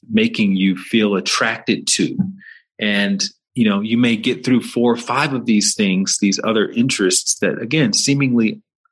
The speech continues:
disconnected, but they're always kind of leading you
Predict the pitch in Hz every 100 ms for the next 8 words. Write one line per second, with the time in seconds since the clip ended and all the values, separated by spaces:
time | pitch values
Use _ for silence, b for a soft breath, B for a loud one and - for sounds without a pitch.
0 | _ _ _ 117 143 - - 117 139 -
1 | 95 82 - _ B B B B B _
2 | - 117 117 113 107 113 123 127 120 110
3 | - 123 107 107 110 117 120 107 95 90
4 | 90 -